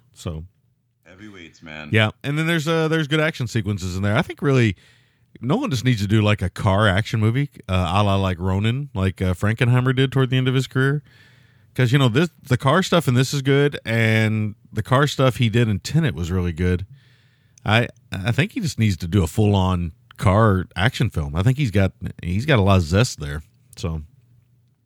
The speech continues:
Speaker 1: I'd like to see that. Get away from all the time travel and science for a little while. Um,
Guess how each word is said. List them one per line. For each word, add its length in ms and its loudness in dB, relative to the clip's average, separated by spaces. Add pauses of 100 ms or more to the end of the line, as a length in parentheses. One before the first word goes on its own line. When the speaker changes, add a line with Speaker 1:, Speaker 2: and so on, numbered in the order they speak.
(320)
Speaker 1:
I'd 60 -2
like 160 2
to 60 -6
see 180 -2
that. 200 -4 (1040)
Get 120 0
away 180 2
from 120 -2
all 100 4
the 160 0 (120)
time 240 0
travel 320 0
and 80 -4
science 360 0
for 100 -8
a 40 -4
little 140 -4
while. 220 -8 (1500)
Um, 520 2